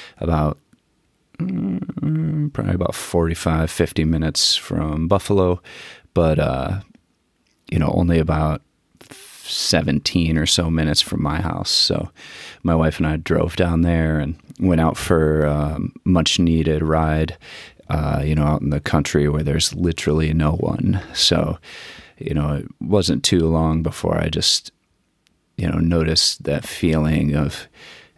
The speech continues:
that, uh, that kind of defensive, uh, self-preservation,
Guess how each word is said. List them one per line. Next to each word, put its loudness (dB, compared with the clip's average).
that, -2
uh, -4
that -8
kind -2
of -6
defensive, 0
uh, -10
self-preservation, 0